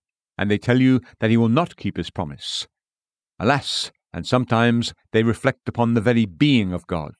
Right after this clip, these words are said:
and tell you that there is not such a one. But, oh, poor trembling soul,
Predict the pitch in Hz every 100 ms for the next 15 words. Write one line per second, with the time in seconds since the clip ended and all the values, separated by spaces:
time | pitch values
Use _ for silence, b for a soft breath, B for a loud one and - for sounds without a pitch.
0 | - b b b - 110 - 131 131 127
1 | b - 113 117 123 139 110 90 139 113
2 | - _ - 104 - 85 73 69 69 _
3 | _ _ _ _ _ _ _ - 101 123
4 | 147 151 147 - 135 139 139 131 - 135
5 | 120 120 113 104 104 95 98 101 101